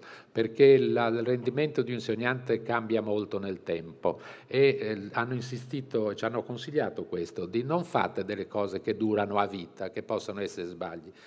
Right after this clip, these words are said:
Questo è un sistema che a tornate, eh, annuali, ogni tre anni, impedisce una distribuzione di soldi a pioggia, perché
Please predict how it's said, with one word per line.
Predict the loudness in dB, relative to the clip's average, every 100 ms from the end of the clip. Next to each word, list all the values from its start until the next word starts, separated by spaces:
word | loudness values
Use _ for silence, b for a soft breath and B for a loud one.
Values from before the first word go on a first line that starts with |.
| B B
Questo | 4 4 6 4
è |
un | 4
sistema | 2 -2 2 4 4 -2 -2
che | 2
a | 4
tornate, | 6 6 8 4 4 2 -4 -4 B B B B -6
eh, | -2 -2 -6 -8
annuali, | -6 -4 0 2 2 0 -2 -2
ogni | -2 -2 -6
tre | -2 0
anni, | 0 -2 -4 -12 -12 b b
impedisce | -6 2 4 4 2 -2 0 0 0 -4 -14
una | -12 -4 0 0
distribuzione | 0 -4 -4 -4 2 2 2
di | -2
soldi | -2 -2 -2
a | -4
pioggia, | -4 -2 -2 -4 -4 -4 -6 -20 -10
perché | -10 -4 -2 -2 -4